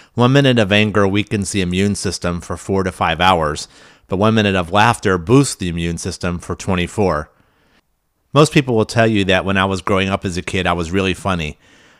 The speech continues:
I can remember driving down the road with my family, and I would either say something or do something crazy that would have everyone in stitches.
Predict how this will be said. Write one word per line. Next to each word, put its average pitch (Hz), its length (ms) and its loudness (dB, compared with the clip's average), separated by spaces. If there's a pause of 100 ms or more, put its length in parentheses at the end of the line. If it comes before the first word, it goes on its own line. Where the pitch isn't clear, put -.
I 117 60 0
can 127 140 0
remember 160 280 4
driving 113 400 2
down 101 280 4
the 95 60 0
road 98 280 2
with 92 100 -4
my 85 160 -4
family, 90 640 -2
and 90 260 -6
I 92 120 0
would 90 160 -6
either 98 200 -4
say 107 280 2
something 104 500 0
or 85 160 0
do 104 180 0
something 95 380 -4
crazy 92 480 0
that 87 140 -4
would 90 100 -4
have 92 220 -2
everyone 90 360 0
in 85 80 -2
stitches. 80 580 -8